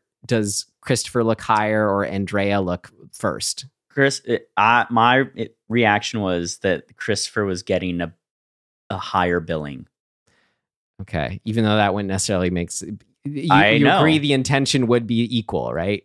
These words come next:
Speaker 2: Yes, but I didn't fe-, like, my snap reaction was, "Oh, he got higher billing."
Speaker 1: So then, is there a way to visually show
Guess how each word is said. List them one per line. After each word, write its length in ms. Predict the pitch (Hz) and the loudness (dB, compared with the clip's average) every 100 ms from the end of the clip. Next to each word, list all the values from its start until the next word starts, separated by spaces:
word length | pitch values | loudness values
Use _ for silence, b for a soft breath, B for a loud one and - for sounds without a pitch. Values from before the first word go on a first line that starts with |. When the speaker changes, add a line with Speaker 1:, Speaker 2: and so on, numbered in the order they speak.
| _ | _
Speaker 2:
Yes, 440 | 104 82 - - - - | 0 0 -2 -10 -12 -6
but 280 | 107 98 - | 0 2 2
I 240 | 92 104 | 4 4
didn't 420 | 113 113 107 101 - | 4 2 0 -2 -8
fe-, 460 | - - - 107 110 | -20 -16 -12 -10 0
like, 260 | 98 90 | 2 2
my 760 | 101 95 98 104 107 107 104 - - | 2 4 4 4 4 2 0 -4 -10
snap 600 | - - 98 95 95 - 101 | -8 -6 -2 2 2 -2 -4
reaction 600 | 95 92 87 - 101 92 | 0 2 0 -4 -8 -6
was, 560 | 87 82 82 82 - - _ _ _ - | -4 -4 -6 -10 -14 -18 _ _ _ -4
"Oh, 160 | 160 | -2
he 140 | 98 113 | -2 -4
got 220 | 120 110 | -4 -4
higher 240 | 107 104 | -2 -2
billing." 380 | 104 117 85 80 - _ | -2 -6 -8 -12 -18 _
Speaker 1:
So 160 | - 139 | -2 2
then, 260 | 143 143 - | 2 2 0
is 260 | 131 143 147 | 2 2 2
there 220 | 180 156 | 2 4
a 80 | 143 | 4
way 400 | 117 110 120 135 | 4 4 4 0
to 160 | - 117 | 0 -2
visually 840 | 95 104 110 120 113 113 110 113 | 0 0 2 2 2 2 0 -2
show 800 | - - 107 101 101 101 110 110 | -4 0 4 4 4 4 2 -2